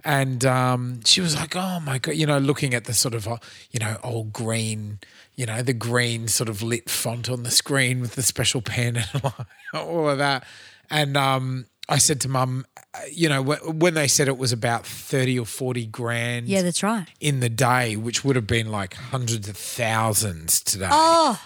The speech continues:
Speaker 1: You know what I mean?
Speaker 2: And I think it was the first one to come into the country.
Speaker 1: Yes. Yeah, that's
Speaker 2: 'Cause,
Speaker 1: right.
Speaker 2: um,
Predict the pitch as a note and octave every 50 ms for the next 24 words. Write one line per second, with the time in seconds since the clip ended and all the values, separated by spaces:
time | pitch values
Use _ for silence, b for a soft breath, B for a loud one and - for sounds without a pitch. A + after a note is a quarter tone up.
0 | B B B _ - C3 A#2+ A#2 A2 G#2 G#2 G2 G2 G2+ G#2 B2+ D#3+ G3+ - C4+
1 | C#4 C#4+ C4+ - - D4+ D4+ C4+ D#4+ D#4 A#3+ C4 C#4+ B3 - - B3+ - - B3
2 | A#3 A3 - - A#3 G#3 G#3 G3+ - - G3 F#3+ F#3+ F#3+ F#3 - F3 F3+ - G3
3 | F#3 F#3 - - A#3+ D4 F#4+ A4 - - - D#3+ E3 E3+ F3 F#3 F3 C3 - -
4 | - - - C#3 C#3 D3+ D#3 D3+ D3+ C3+ B2+ C3+ C3+ C#4 C4 C#3 C#3 C#3 C3+ A2
5 | - _ _ _ _ _ - - A3+ A3+ A3+ A3+ A3+ A3+ A3 G#3+ G3+